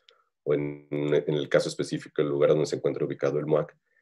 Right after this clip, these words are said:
el Pedregal de Santo Domingo es, es una zona, digamos, ve-, vecina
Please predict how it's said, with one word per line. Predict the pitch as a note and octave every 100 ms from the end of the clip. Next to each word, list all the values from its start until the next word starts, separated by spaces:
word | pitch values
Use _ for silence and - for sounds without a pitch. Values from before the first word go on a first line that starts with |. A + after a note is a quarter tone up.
| _
el | D#2+
Pedregal | F#2 F#2 G2+
de | G#2+
Santo | G#2+ F#2+ F#2+
Domingo | F2+ F2 F2 E2+
es, | E2 -
es | E2+ D#2+ - F2
una | E2+ E2 D#2+ D2 C#2 - _ _ _
zona, | - G2+ E2 D#2+
digamos, | D#2 D#2 D2 D2 C#2+ _
ve-, | - - -
vecina | C#2+ - - E2 D2